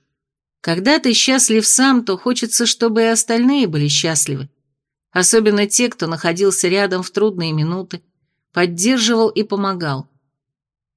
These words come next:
Ступка, затарахтев, взлетела в небо, звеня консервными банками, которые друзья прицепили к одной из железных лап.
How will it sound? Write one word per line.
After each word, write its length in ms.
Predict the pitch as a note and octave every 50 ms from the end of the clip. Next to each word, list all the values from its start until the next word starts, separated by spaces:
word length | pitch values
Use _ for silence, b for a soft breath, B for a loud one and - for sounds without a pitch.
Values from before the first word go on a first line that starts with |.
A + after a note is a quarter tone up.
| _ _
Ступка, 600 | - - - - D#4 E4+ E4+ F4 - - D4 C#4
затарахтев, 680 | A#3+ A#3+ A3 A3 G#3+ G#3+ G#3+ G#3+ - - D#4+ E4 D4
взлетела 600 | A3+ F3 E3 E3 F3+ G3 F#3+ - G#3 G3 F#3 E3+
в 100 | E3 F3
небо, 380 | F3+ G#3 B3+ C#4+ C4 A#3 B3 A3+
звеня 360 | G3 F3+ F#3 G3+ A3 A#3 A3+
консервными 720 | A3 - G3+ G3+ G3+ - - A3+ G#3 G3+ G3+ G3+ G3 G3+ G3+
банками, 520 | F#3 F#3 A#3 A#3+ A3+ G3 - F3 D#3+ D#3+
которые 400 | D3+ D#3+ E3+ D#3+ - F#3+ F#3+ F3+
друзья 440 | E3+ E3+ F3+ F3 E3+ F#3+ A3 A#3+ A#3+
прицепили 600 | - F#3 E3 D#3+ - - F3 - - A3 G#3 F#3
к 100 | F3 -
одной 300 | E3+ E3 F3 F3+ F3+ F3
из 60 | E3+
железных 580 | E3+ F3+ F3 E3+ E3+ E3+ E3 E3+ E3 D#3 - -
лап. 240 | D#3+ D3+ C#3 C#3+